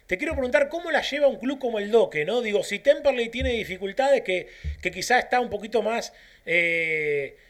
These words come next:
firme, ¿no? En lo económico, si se quiere, en una categoría como la Primera Nacional, eh, no me imagino un club como Doc Sud, ¿no? Que, que siempre, eh, fue todo día a día en, en Doc Sud, ¿no? Uno recuerda mucho las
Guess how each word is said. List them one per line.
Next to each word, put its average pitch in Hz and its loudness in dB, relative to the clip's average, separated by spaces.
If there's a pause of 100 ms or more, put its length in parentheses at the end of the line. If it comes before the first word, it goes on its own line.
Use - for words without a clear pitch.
(160)
firme, 226 0
¿no? 208 0
En 214 0
lo 185 2
económico, 196 2
si 147 -8
se 160 -4
quiere, 240 0
en 196 2
una 202 -2
categoría 185 2
como 170 0
la 160 0
Primera 190 2
Nacional, 220 2 (340)
eh, 175 2
no 247 2
me 277 -2
imagino 254 2
un 269 2
club 269 0
como 214 2
Doc 196 2
Sud, 285 2
¿no? 220 4
Que, 220 0
que 180 0
siempre, 233 4 (280)
eh, 160 6
fue 226 10
todo 240 10
día 226 8
a - 8
día 226 10
en, 180 4
en 175 0
Doc 170 4
Sud, 208 4
¿no? 202 4
Uno 240 8
recuerda 214 8
mucho 226 6
las 185 12